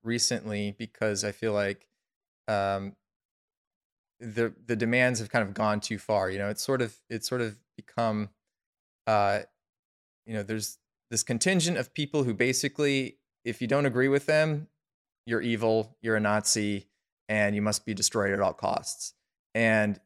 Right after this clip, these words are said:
you know, these people inside of these companies, you know, become a cancer, and that spreads to other people.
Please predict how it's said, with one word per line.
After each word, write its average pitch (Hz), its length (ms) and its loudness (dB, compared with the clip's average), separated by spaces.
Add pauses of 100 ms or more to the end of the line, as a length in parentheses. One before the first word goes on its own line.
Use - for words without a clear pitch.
(160)
you 107 100 -4
know, 104 60 -2
these 131 220 -2
people 123 580 0 (560)
inside 139 460 4
of 123 100 4
these 107 160 0
companies, 107 480 0
you 107 60 -2
know, 101 100 0
become 101 240 -2
a 98 60 0
cancer, 123 760 0
and 101 540 -2 (180)
that 104 240 0
spreads 101 400 0
to 85 120 -4
other 98 140 -4
people. 101 480 -6